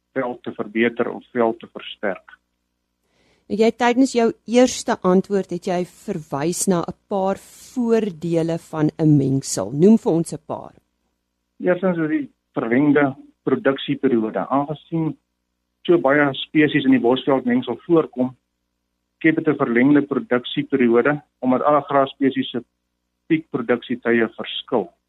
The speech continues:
Speaker 1: Hoewel hierdie grasspesies goed saam met mekaar in 'n mengsel groei, verskil gronde van gebied tot gebied.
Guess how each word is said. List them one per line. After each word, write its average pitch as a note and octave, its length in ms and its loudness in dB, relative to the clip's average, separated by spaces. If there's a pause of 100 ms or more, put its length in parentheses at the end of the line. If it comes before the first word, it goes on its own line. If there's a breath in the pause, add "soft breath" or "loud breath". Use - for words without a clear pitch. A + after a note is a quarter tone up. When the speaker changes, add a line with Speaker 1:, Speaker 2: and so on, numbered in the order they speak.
(800)
Speaker 1:
Hoewel A#2+ 320 0
hierdie C#3+ 160 0
grasspesies C#3 800 -2
goed E3 160 -6
saam C#3+ 320 0
met B2 60 -2
mekaar B2+ 440 0
in A#2+ 80 0
'n A2 80 -2
mengsel A#2+ 380 -4 (100)
groei, D3+ 280 -4 (680)
verskil - 420 -2
gronde C#3 560 0
van B2 160 -8
gebied A#2 340 -4
tot A#2 200 -8
gebied. G#2 380 -6